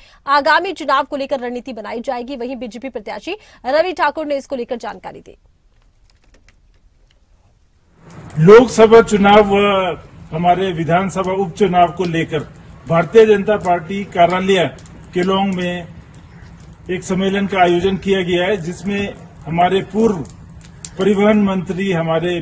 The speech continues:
Speaker 2: प्रभारी मंडी पार्लियामेंट्री क्षेत्र गोविंद ठाकुर जी व महेंद्र सिंह जी, हमारे पूर्व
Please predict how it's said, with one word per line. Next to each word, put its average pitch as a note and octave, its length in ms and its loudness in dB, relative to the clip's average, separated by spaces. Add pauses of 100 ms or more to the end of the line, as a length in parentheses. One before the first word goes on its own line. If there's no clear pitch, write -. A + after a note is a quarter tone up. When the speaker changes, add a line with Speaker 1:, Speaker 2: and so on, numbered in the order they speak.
Speaker 2:
प्रभारी D#3 760 -2 (960)
मंडी F3 260 -4
पार्लियामेंट्री F3 560 -2
क्षेत्र F3 360 -8
गोविंद E3 540 -6
ठाकुर D#3+ 300 -4
जी G#3+ 220 -6 (560)
व F3+ 100 -4 (400)
महेंद्र F#3 400 0
सिंह F#3+ 260 -6
जी, G#3 140 -2
हमारे E3+ 480 -2 (120)
पूर्व E3+ 340 -6